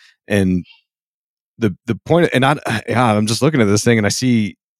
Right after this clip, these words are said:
a portal in the center. My ma-, my mind's kinda racing here, right? You see, like, a sort of portal in the center, like, it's sort of, um, let me, let me write these down so I don't, I don't miss it here. So we got,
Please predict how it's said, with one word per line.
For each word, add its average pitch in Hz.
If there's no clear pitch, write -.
a 110
portal 139
in 131
the 127
center. 127
My 101
ma-, 110
my 104
mind's 113
kinda 104
racing 110
here, 92
right? 95
You 95
see, -
like, 104
a 98
sort 104
of 85
portal 117
in 101
the 92
center, 110
like, 101
it's 92
sort 113
of, 95
um, 95
let 113
me, 113
let 131
me 135
write 117
these 104
down 98
so 101
I -
don't, 92
I 98
don't 95
miss 90
it 87
here. 90
So 87
we 90
got, 92